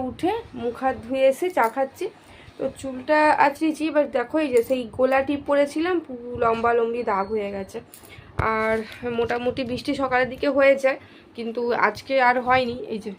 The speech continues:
জামা কাপড় তুলে নিয়ে এসে রেখেছি, আর এত কাজের গাফিলতি দেখো, এই যে মুড়ি নিয়ে এসে পো-, ফেলেই রেখে দিয়েছি, ঢালারও সময় হয় না, এরকম একটা ব্যাপার। তো এখন আমরা চা খাবো, আর তোমার দাদা ভাইও এসে যাবে, আম, এখন কটা বাজে? চারটে পনেরো, সাড়ে পাঁচটা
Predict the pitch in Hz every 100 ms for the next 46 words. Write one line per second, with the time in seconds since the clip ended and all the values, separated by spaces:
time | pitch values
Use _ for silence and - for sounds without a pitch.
0 | 220 220 220 226 226 233 240 247 247 247
1 | 269 262 277 277 294 - - - 285 285
2 | 302 294 247 226 277 285 285 269 262 254
3 | 311 240 208 196 - - - 240 254 269
4 | 269 262 254 285 - 247 247 233 247 262
5 | 247 262 254 277 277 311 226 226 226 226
6 | 233 247 220 214 208 202 196 - - -
7 | - - - 214 208 196 196 - 208 196
8 | 190 190 - - - - - - - -
9 | 240 226 269 269 277 285 285 247 254 285
10 | 277 339 311 262 254 247 233 233 226 233
11 | 240 254 247 240 262 247 240 269 277 -
12 | 220 214 214 214 214 - 226 247 226 226
13 | 220 196 196 214 226 233 233 220 240 285
14 | 262 220 240 220